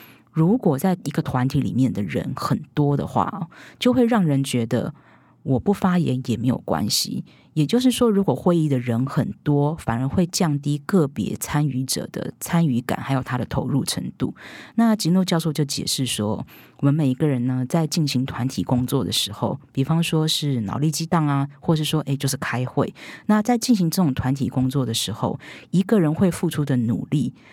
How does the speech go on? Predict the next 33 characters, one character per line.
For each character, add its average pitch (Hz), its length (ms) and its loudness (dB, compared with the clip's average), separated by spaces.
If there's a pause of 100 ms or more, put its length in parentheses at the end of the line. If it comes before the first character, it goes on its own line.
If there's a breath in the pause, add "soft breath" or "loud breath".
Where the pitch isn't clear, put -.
(140 loud breath)
会 240 260 2
比 - 240 -6
他 175 220 -2
独 117 280 -4
自 175 200 -2
工 139 260 2
作 147 160 0
的 - 80 0
时 - 160 -2
候 117 160 -2
还 113 140 -4
要 127 100 -2
付 - 180 -2
出 123 160 -2
的 104 140 0
少。 - 400 -2 (460 loud breath)
那 226 120 4
这 294 140 2
种 110 180 -2
状 165 240 0
况 147 240 0
叫 139 160 0
做 131 180 -2
社 143 380 0
会 139 280 0 (120)
惰 127 200 2
化， 131 340 -2 (120)
惰 175 160 4
就 156 120 -4
是 147 100 -2
懒 104 220 -4
惰 127 160 0
的 87 120 -6